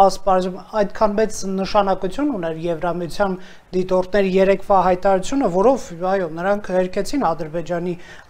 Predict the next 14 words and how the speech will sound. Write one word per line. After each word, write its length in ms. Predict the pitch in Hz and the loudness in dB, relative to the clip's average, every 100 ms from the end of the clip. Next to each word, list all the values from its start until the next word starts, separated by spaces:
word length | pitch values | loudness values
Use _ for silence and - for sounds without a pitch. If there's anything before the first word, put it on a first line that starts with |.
| 180 | -2
ագնեի 420 | 175 175 190 180 185 | -2 -2 -2 -2 -2
այն 180 | 180 170 | -2 0
հայտարարությունը, 600 | 175 180 180 - 240 208 | 0 0 0 0 -2 0
թե 140 | 214 180 | 2 6
հայ-ադրբեջանական 920 | 196 214 175 175 175 165 175 202 196 - | 8 6 4 -2 -4 -4 -2 -2 0 0
չդելիմա-, 1040 | 208 208 - - - 190 202 202 202 196 202 190 190 185 | 2 0 -2 -12 -6 0 0 0 0 0 0 -2 -6 -8
չդելիմիտացված 1200 | - 220 175 196 202 208 202 202 202 - 190 - | -2 -2 2 2 2 -2 2 4 4 4 0 0
համաերկայնքով 800 | 180 175 180 180 175 190 185 208 185 | -4 -4 -4 -4 -4 -4 -4 0 0
արձանագրվել 680 | 170 180 170 175 170 202 208 | 0 -4 -4 -8 -4 2 2
է 60 | 208 - - 214 | 0 -8 0 0
մեծաքանակ 560 | - 208 208 202 190 165 | 2 0 0 -2 -2 0
զենքի, 360 | 190 185 208 165 | -2 -2 -6 -6
զինտեխնիկա, 640 | 175 185 180 - 185 196 180 | -6 -4 -4 -4 -4 -2 -2
անձնակազմի 500 | 170 160 170 160 | -6 -8 -8 -8